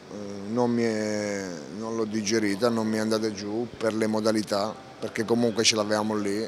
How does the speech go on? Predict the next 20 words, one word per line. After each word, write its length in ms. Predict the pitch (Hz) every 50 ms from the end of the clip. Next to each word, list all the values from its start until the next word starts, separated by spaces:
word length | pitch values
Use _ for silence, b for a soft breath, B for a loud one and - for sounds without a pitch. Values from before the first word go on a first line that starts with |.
| - -
la 80 | - -
squadra 300 | - - - 123 120 117
era 80 | 113 -
stata 220 | - 117 113 110
brava 280 | 110 107 120 117 113 113
a 40 |
riprenderla 600 | 107 110 117 107 117 117 117 113 110 113 110 110 107
due 200 | 110 107 113 113
volte, 460 | 110 110 110 107 101 98 - - 120
eh, 1700 | 120 117 - - - - - - - - - - - - - - - - - - 71 76 69 71 76 80 85 90 90 92 92 92 92 92 95 92
la 100 | 98 107
squadra 320 | - - 120 120 117 117
era 80 | 113 113
stata 260 | 110 - 117 113 113
brava 260 | 104 104 117 117 113
a 40 | 110 -
crescere 580 | - 131 135 139 127 - - 123 113 107 110 107
nell'arco 480 | 107 110 110 113 113 110 - - 117
della 220 | 107 110 107 107 98
partita, 640 | 107 117 107 - - 110 101 98 87 117 120 110